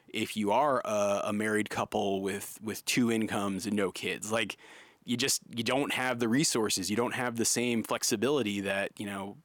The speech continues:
folks like Allison and I had. And, and, and so, you know, that was an advantage we had. So we didn't grow up on a farm. We didn't have a farm to inherit, but we had the financial resources where if we said, "Hey, we found the right property," um, you know, we could probably figure out a way to buy it and even buy it without debt.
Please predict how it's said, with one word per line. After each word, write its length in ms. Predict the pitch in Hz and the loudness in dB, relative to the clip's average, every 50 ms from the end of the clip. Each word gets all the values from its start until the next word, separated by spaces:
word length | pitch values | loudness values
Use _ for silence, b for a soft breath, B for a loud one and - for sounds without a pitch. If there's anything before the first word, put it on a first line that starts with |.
| _ _ | _ _
folks 220 | - 107 104 - 98 | -4 -4 -2 -2 -4
like 100 | 92 - | -4 -2
Allison 420 | 87 95 123 151 - - 98 92 | -2 0 0 0 -2 -4 -4 -4
and 120 | 90 87 | -4 -6
I 100 | 69 71 | -6 -8
had. 400 | - - - - - - - - B B B B B B B B B B B - | -8 -10 -12 -12 -12 -14 -14 -16 B B B B B B B B B B B -6
And, 240 | - 127 123 120 117 - | -2 0 2 2 2 2
and, 160 | 131 123 120 - | 0 0 0 0
and 120 | - 120 | 0 0
so, 540 | 117 - - 127 120 117 113 113 113 110 107 - - - - | 2 2 2 4 4 6 6 6 6 4 2 0 -4 -8 -6
you 80 | 120 | -4
know, 220 | 110 107 107 104 110 | -2 0 0 0 0
that 320 | 107 101 104 107 117 - | -2 -2 -2 -2 -2 0
was 240 | 135 127 123 131 120 | 2 2 2 2 2
an 80 | 135 131 | 2 0
advantage 480 | 123 104 98 92 85 85 - 92 - | 0 0 -2 -2 -2 -4 -4 -6 -8
we 80 | - - | -8 -8
had. 260 | - - - - - | -8 -8 -8 -6 -4
So 280 | - - 104 98 95 B B B B B B | -2 0 0 0 0 B B B B B B
we 120 | - 104 104 | -4 -2 0
didn't 180 | 110 117 117 | 0 0 0
grow 180 | 98 - 113 110 | 2 2 2 2
up 140 | 104 - 110 | 2 2 0
on 80 | 101 | 0
a 60 | 95 | -2
farm. 400 | 90 - 101 90 76 67 76 92 | -2 -2 -2 -2 -2 -4 -6 -4
We 80 | 95 104 | -2 0
didn't 180 | 107 120 120 113 | 2 4 4 4
have 180 | 113 123 117 | 2 0 0
a 60 | 107 | -2
farm 300 | 101 - - 110 107 101 98 | 0 0 2 2 2 2 0
to 100 | 92 92 | -2 -2
inherit, 480 | 90 92 - - 104 101 98 98 - - B B B B - | -4 -4 -2 0 2 2 4 2 0 -2 B B B B -4
but 60 | 101 | -2
we 100 | 98 95 | -2 0
had 120 | 110 120 107 | 0 0 0
the 80 | 107 | 0
financial 520 | - - 117 107 107 113 113 110 - 104 101 | -2 0 0 0 2 2 2 2 0 0 0
resources 760 | 98 107 117 143 - - 123 110 107 101 - 104 107 101 | 2 2 2 4 4 2 2 2 2 2 0 0 0 0
where 320 | 98 104 107 101 104 104 104 | 0 2 2 2 4 2 2
if 100 | 98 - | 0 0
we 80 | 113 | 0
said, 200 | 98 - 113 104 | 0 0 0 -2
"Hey, 240 | 98 113 135 151 147 | -2 0 0 0 0
we 140 | 120 110 107 | 0 0 -2
found 340 | - - - 113 120 120 107 | -4 -4 -2 -2 0 0 0
the 20 | |
right 200 | 104 113 110 - | 0 0 0 -2
property," 720 | - - - 107 127 165 170 - 104 92 90 92 101 117 B B B B B B B B B - | -4 -4 -2 0 0 0 0 -2 -2 -2 -2 -2 -4 -4 B B B B B B B B B -6
um, 420 | 95 101 98 98 95 95 95 95 - | -2 -2 0 0 0 -2 -2 -4 -4
you 100 | 101 113 | -4 -4
know, 60 | 113 | -2
we 100 | 107 120 | -2 -4
could 120 | 131 - 139 | -4 -4 -4
probably 340 | - - 131 143 156 131 | -4 -2 -2 0 0 0
figure 240 | 107 - 131 123 120 | 0 0 0 2 2
out 60 | 113 | 2
a 40 | 107 | 2
way 140 | 104 113 120 | 2 2 2
to 80 | 104 92 | 2 0
buy 320 | 90 - 101 101 139 156 | 0 -2 0 0 0 0
it 260 | 135 107 101 107 - | 0 0 0 0 -2
and 160 | - 101 101 | -4 -6 -8
even 260 | 101 101 117 117 117 98 | -8 -6 -4 -4 -2 -2
buy 200 | - - 117 123 | -2 -2 -2 -2
it 100 | 113 104 | -2 -4
without 360 | 113 104 113 113 104 85 - | -4 -4 -4 -4 -4 -4 -4
debt. 320 | 117 131 170 160 - - | -2 -2 -2 -2 -4 -6